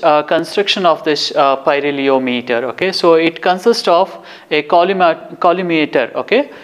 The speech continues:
it consists of collimator tube, okay, which is blackened. This is portion is called as a, a long, uh, collimator tube, okay, so which is used to,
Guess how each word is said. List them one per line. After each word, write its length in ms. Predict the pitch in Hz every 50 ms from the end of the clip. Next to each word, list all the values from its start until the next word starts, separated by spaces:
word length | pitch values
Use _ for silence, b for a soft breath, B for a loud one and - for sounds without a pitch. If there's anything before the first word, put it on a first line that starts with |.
| B B
it 180 | - 143 -
consists 380 | - 156 151 151 175 165 165 -
of 240 | 160 156 147 - -
collimator 680 | - 160 151 151 160 156 151 147 143 143 156 143 139
tube, 400 | - - 175 170 202 - - - - -
okay, 160 | 143 - 165
which 200 | 143 139 139 -
is 200 | 151 143 139 147
blackened. 560 | 143 127 131 143 139 131 - - 170 185 208 - B B B B B B -
This 240 | 151 190 214 214 202
is 420 | 180 170 170 170 - - - - - - - - -
portion 340 | 165 151 147 147 - 160
is 160 | 147 147 139 -
called 260 | - 151 139 135 139
as 140 | 139 135 160
a, 200 | 170 214 254 - -
a 100 | 156 139
long, 520 | 139 139 147 160 175 175 185 196 190 190 208 B B B B B B B
uh, 160 | 160 147 143 139 143
collimator 680 | - 156 151 151 156 151 147 143 135 139 147 135 131 -
tube, 300 | - 160 147 131 - -
okay, 300 | - 123 - - 180 180
so 240 | - - 165 147
which 240 | 143 151 165 165 -
is 200 | 175 170 165 170
used 400 | - 170 165 165 185 180 - -
to, 380 | - 175 180 226 269 - B